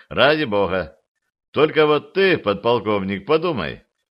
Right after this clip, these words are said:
кто тебя с той стороны вытаскивать будет, если, не дай бог, собьют?»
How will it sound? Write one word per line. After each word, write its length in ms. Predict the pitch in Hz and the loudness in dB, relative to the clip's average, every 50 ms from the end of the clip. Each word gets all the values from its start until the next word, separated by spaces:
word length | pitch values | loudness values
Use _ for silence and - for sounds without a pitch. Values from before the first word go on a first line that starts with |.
| _ _ _ _ | _ _ _ _
кто 280 | - - 170 185 185 | -10 -2 0 0 0
тебя 420 | - - 127 135 139 170 190 175 - | 0 -2 -6 -4 0 2 2 2 2
с 120 | - - | 0 -2
той 200 | - 117 113 110 | -2 -2 -2 -2
стороны 420 | - - - 113 117 120 117 107 | -4 -4 -2 0 0 0 -2 -2
вытаскивать 760 | 107 123 135 - - 170 151 - - - 92 90 92 98 95 90 | -4 -4 -4 0 2 0 0 0 -2 -10 -10 -6 -6 -6 -6 -6
будет, 340 | 92 92 71 67 67 - _ - _ _ _ _ _ - | -8 -10 -10 -10 -12 -14 _ -20 _ _ _ _ _ -6
если, 400 | 131 156 143 - - 131 135 139 | -4 -2 -2 -2 -6 -6 -6 -6
не 160 | 139 147 151 | -4 -4 -2
дай 180 | 143 151 143 - | 0 0 0 0
бог, 260 | - 143 135 - - | 0 -2 -4 -4 -4
собьют?» 600 | - - 131 139 143 139 101 73 67 - - | -6 -6 -6 -6 -6 -8 -12 -12 -12 -14 -20